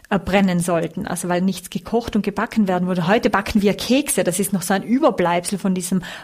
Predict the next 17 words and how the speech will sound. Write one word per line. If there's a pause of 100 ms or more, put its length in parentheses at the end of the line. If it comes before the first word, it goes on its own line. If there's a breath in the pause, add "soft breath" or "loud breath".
auf
Vorrat
Brot
backen
für
diese
Zeit.
Es
ist
eigentlich
eine
Zeit
der
intensiven, (160 loud breath)
des
intensiven
Rückzugs